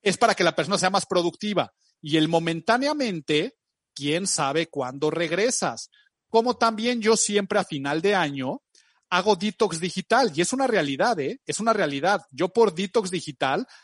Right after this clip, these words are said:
abandono chats de WhatsApp a final de año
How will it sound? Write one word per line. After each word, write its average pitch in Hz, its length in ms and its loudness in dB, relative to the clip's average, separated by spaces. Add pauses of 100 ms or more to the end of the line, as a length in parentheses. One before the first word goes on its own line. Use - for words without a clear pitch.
(140)
abandono 160 600 0
chats 196 360 0
de 185 80 2
WhatsApp 160 600 2
a 147 120 -2
final 139 380 -6
de 170 140 0
año 156 320 -2